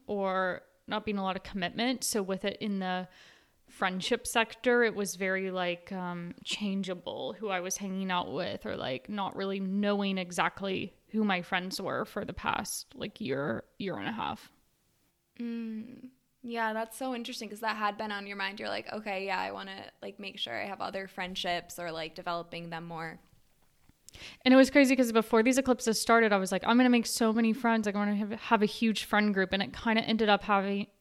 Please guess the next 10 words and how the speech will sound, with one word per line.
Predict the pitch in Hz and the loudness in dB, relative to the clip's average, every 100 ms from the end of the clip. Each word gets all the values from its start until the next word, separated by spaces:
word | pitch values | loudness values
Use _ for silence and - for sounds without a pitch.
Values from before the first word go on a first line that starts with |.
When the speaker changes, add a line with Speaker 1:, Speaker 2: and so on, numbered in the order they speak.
| - | -4
Speaker 1:
happening | - 226 214 208 196 196 - - | 4 4 6 2 0 -2 -4 2
differently | 220 220 - 190 180 | 2 2 -2 -2 -2
than | 190 | 0
I | 185 | 0
had | 185 185 | 0 -2
anticipated. | 180 175 185 - 185 190 - 127 | -2 -4 -4 -4 -4 -4 -2 -2
It | 131 | -2
was | 127 156 208 | -2 -4 -2
more | 190 185 | 0 0
like | 175 170 - | 2 0 -2